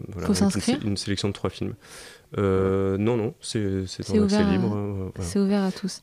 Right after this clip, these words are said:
Speaker 1: Ah, euh, vous, vous me faites penser que, euh, je, je devais préciser que pour la séance, la, pour la masterclass C N C, c'est sur inscription. C'est la seule chose qui est sur inscription, parce que pour le coup, on, on s'attend à une grosse demande. C'est vraiment une master-, enfin, Valentine Roulet, c'est quelqu'un qui est vraiment, euh,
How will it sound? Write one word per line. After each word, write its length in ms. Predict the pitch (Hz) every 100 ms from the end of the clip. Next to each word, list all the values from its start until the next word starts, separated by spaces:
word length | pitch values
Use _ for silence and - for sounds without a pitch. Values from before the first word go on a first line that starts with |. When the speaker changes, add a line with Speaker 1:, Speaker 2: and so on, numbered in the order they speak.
| _
Speaker 1:
Ah, 160 | 110 -
euh, 240 | 104 101 92
vous, 280 | 92 98 98
vous 260 | - -
me 140 | 107 98
faites 160 | 110
penser 220 | 113 -
que, 160 | - 101
euh, 480 | 95 90 90 90 87 - -
je, 200 | 104 -
je 120 | -
devais 160 | - 101
préciser 460 | - 113 104 104 135
que 120 | 117
pour 240 | - 135
la 80 | 120
séance, 500 | - - 104 101 -
la, 80 | 98
pour 180 | - 131
la 60 | 110
masterclass 400 | 107 107 - 110
C 200 | - 123
N 80 |
C, 220 | 110 120 151 - _ _ _ _ _ _ - - -
c'est 160 | -
sur 160 | 120 101
inscription. 380 | 95 - - 113
C'est 120 | 110
la 60 | 95
seule 160 | 131
chose 180 | - 131
qui 80 | 104
est 20 |
sur 140 | 95
inscription, 400 | 98 - - 117
parce 160 | 131 131
que 80 | -
pour 160 | -
le 80 | 95
coup, 160 | - 110
on, 140 | 101
on 80 | 98
s'attend 400 | 92 101 - 101
à 60 | 95 95 110
une 120 | 101
grosse 200 | 104 95
demande. 240 | 101 143
C'est 160 | - 92
vraiment 380 | 92 92 95 98 - - - - -
une 60 |
master-, 240 | 92 90 101
enfin, 200 | - -
Valentine 400 | 104 92 92 104
Roulet, 240 | 98 101 101
c'est 240 | - 95
quelqu'un 300 | - 92 92
qui 160 | - 92
est 20 |
vraiment, 380 | 90 92
euh, 40 | 95